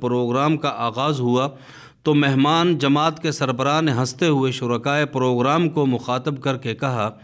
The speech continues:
"بھائیو، میں امرد ہوں، میرے چہرے پر قدرتی طور پر داڑھی نہیں اگی ہے یا نہیں آئی ہے، اس لیے میں معذور ہوں، لہٰذا پروگرام کے اختتام پر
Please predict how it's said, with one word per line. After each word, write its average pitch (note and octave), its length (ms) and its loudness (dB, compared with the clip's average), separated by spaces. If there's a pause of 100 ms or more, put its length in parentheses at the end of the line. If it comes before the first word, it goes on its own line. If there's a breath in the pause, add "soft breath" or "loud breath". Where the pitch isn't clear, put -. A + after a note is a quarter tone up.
(180 loud breath)
"بھائیو، B2+ 520 0 (340 loud breath)
میں B2 180 -2
امرد C#3 380 2
ہوں، A#2 260 0 (300 loud breath)
میرے D3 320 2
چہرے D#3 340 0
پر D#3 200 0
قدرتی C#3+ 580 -2
طور C#3+ 240 0
پر C#3 180 -2
داڑھی B2 340 0
نہیں B2 300 0
اگی A#2+ 320 -6
ہے A2+ 140 -2 (320 loud breath)
یا C#3 160 0
نہیں C#3+ 320 2
آئی G#2+ 280 0
ہے، G2+ 160 -4 (340 loud breath)
اس D#3+ 220 -2
لیے G3+ 180 0
میں F#3 160 0
معذور C#3 480 2
ہوں، G2 220 -4 (360 loud breath)
لہٰذا A#2 480 0
پروگرام C3 640 2
کے D#3+ 120 -4
اختتام C3+ 720 -2
پر A#2+ 180 -2